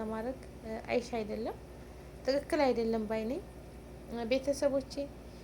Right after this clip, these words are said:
በያላችሁበት ዓለም ዳርቻ ሰላማችሁ ብዙ ትትርፍ ይበልልኝ። እ፣ አሁንም ሰላም ለሀገራችን፣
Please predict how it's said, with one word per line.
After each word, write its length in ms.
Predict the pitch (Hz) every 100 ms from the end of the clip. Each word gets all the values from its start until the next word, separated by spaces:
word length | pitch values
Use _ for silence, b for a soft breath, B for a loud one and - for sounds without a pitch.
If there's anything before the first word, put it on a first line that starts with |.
| B -
በያላችሁበት 920 | 233 233 226 226 233 240 220 247 - -
ዓለም 240 | 226 226
ዳርቻ 320 | 226 226 220 240 226
ሰላማችሁ 580 | 240 214 220 214 - - - - - - - - - - - - - - - - - - - - - - - - - - - - - - - - - - - - - - - -
ብዙ 160 | - 254 277
ትትርፍ 420 | 269 285 277 285
ይበልልኝ። 460 | 254 247 226 254 427 -
እ፣ 80 | 240 233 220 233 262
አሁንም 360 | 254 269 262 269 - - - - - - - - - - - - - -
ሰላም 360 | - 240 240 226
ለሀገራችን፣ 720 | 226 220 226 226 220 -